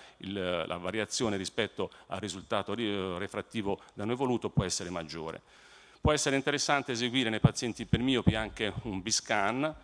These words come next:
per valutare l'ampiezza dello stafiloma apostico ed anche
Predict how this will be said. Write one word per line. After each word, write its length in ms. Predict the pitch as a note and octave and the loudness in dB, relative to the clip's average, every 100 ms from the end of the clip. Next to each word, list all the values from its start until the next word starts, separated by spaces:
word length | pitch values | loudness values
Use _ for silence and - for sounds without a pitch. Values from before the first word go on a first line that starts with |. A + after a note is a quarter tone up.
| - | -8
per 160 | - A2 | -4 -2
valutare 720 | A2+ A2 - A#2+ G#2 G2+ F#2 - - | 0 -2 0 2 2 2 -2 -6 -18
l'ampiezza 680 | - G2+ G2 F2+ B2+ B2 - | -10 -4 -4 -2 0 0 0
dello 140 | G2 F#2+ | -6 -4
stafiloma 460 | - G2+ G2 F2+ | -6 -6 -4 -4
apostico 600 | F2+ E2 D#2 - E2+ F#2 - - | -2 -4 -4 -6 -8 -10 -12 -10
ed 160 | - C3+ | -4 0
anche 500 | A#2+ G#2+ - D#3 | 2 2 0 0